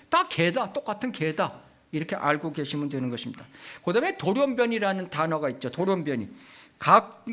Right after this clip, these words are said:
간혹 돌연변이적 결함으로 해서 자손에 이제 영향을 미치기도 하죠. 그러나 돌연변이라는 건 우리가 알다시피 돌연변이가 우리가, 어, 이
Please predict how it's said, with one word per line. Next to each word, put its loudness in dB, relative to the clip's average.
간혹 6
돌연변이적 2
결함으로 2
해서 -2
자손에 -2
이제 -4
영향을 -2
미치기도 -2
하죠. -4
그러나 4
돌연변이라는 2
건 -2
우리가 -2
알다시피 -2
돌연변이가 -2
우리가, -4
어, -6
이 -10